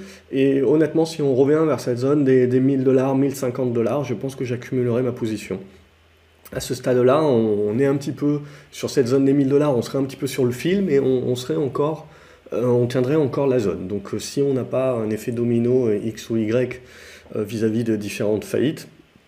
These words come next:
euh, pour l'instant, voilà, je donne encore, voilà, un petit biais, un petit biais, euh, espoir. Euh,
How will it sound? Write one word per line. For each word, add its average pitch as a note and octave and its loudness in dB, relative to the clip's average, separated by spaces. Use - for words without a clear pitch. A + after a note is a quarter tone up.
euh, A2+ -2
pour A#2 0
l'instant, C3 0
voilà, B2 0
je B2 -2
donne A2+ 2
encore, C#3+ 0
voilà, A2 -6
un B2 -4
petit A2 -10
biais, B2 0
un A#2+ -2
petit A#2+ -4
biais, B2 2
euh, G2+ 2
espoir. - -6
Euh, C3 6